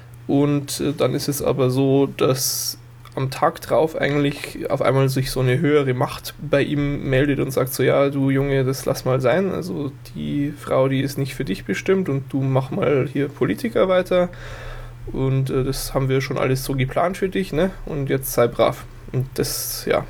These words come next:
das war quasi das Falsche, weil man hätte ihn da nicht noch extra anstacheln dürfen. Also macht er sich irgendwie auf, auf ins Abenteuer und will da seiner Liebe nachgehen dürfen und so weiter und so fort.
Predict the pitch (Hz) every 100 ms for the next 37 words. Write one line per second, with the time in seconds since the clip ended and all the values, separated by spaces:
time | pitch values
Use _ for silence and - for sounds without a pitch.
0 | - - - 139 135 120 127 120 135 -
1 | 175 - 90 135 127 131 - - - -
2 | - 151 - 135 127 127 - - - -
3 | - - 135 120 113 123 127 131 135 127
4 | 127 131 - - - 135 - 135 135 127
5 | 131 151 160 - - - - - - -
6 | - 180 123 123 - 131 127 127 - 120
7 | 123 123 120 127 127 - - - - -
8 | - 131 - 131 - 123 127 - 123 143
9 | 160 117 131 123 120 120 127 - - -
10 | - - - 170 113 117 127 170 143 131
11 | 170 - 131 131 151 151 - 131 - -
12 | 131 170 180 151 143 160